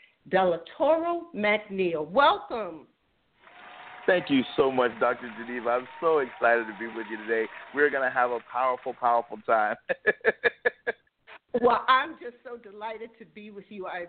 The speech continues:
Speaker 1: read all about you and, and just thought that you'd be the perfect person to really, uh, talk about peak performance and what does it mean,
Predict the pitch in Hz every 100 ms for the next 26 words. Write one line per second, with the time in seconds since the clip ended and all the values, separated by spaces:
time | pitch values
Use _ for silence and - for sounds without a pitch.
0 | 170 180 185 185 - 202 220 240 240 233
1 | 160 196 190 196 196 196 196 196 160 160
2 | - - - - 214 214 247 - 240 220
3 | 202 180 214 185 190 156 - - - -
4 | - 294 - 262 - - - 202 190 185
5 | 165 160 - - - - - 226 214 285
6 | 349 403 359 269 214 - - 175 165 156
7 | 143 - - - 254 254 233 180 170 156
8 | 156 - - _ - - 349 - 214 180
9 | - 240 208 196 175 - 214 240 453 466
10 | 233 202 185 190 208 196 175 156 156